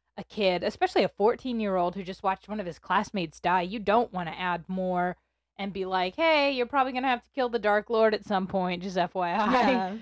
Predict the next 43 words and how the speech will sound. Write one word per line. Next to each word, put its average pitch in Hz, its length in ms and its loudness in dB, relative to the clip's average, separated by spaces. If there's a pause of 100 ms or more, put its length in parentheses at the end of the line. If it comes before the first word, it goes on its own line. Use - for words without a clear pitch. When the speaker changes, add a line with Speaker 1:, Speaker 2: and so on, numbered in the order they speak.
Speaker 1:
<laughs> - 120 -16
Like, 190 240 2
I 214 120 2
get 269 220 4
it. 185 280 0
It 220 160 -4
makes 254 260 -4
sense. 196 580 -6 (120)
But 196 340 0
again, 175 480 -6 (680)
take - 280 -2 (120)
two 269 200 -2
weeks 202 520 -4
and 196 180 -6
then 185 180 -2
be 190 120 0
like, 180 360 0 (220)
"Hey." 302 800 -2
Speaker 2:
Hey, 285 100 0
<laughs> 269 40 -14
right? 285 340 0
Like, 240 220 -2
you 339 180 0
just 349 320 -4
watched 339 600 -4
your 320 180 0
classmate 302 640 -4
die 247 440 0
and 247 180 0
saw 339 220 0
your 302 200 -2
parents 277 560 -2
and 269 80 -2
had 277 140 -2
a 262 80 -2
conversation 277 640 -4
with 214 140 -2
them 214 160 0
for 226 80 -2
the 196 120 2
first 294 360 -4
time 302 240 -6
ever. 208 480 0